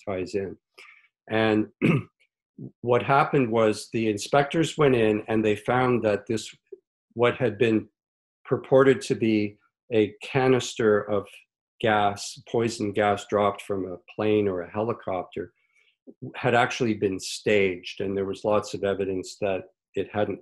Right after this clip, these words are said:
in fact, crashed through the roof of this building, but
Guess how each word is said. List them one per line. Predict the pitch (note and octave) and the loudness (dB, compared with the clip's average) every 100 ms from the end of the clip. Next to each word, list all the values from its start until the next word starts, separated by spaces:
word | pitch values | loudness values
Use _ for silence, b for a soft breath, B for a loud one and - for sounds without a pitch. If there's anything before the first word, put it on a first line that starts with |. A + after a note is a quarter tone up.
| _ G2 | _ -10
in | F#2 | -8
fact, | - G2 - | -6 -8 -8
crashed | - F#2+ F#2 - - | -8 -6 -6 -8 -12
through | G2 F#2+ | -10 -8
the | F#2 | -6
roof | F#2 G2 F#2 - | -2 -2 -2 -8
of | F2+ | -10
this | F#2 F2 | -10 -10
building, | - F#2+ F#2+ F#2 | -4 -2 -2 -4
but | F2 | -6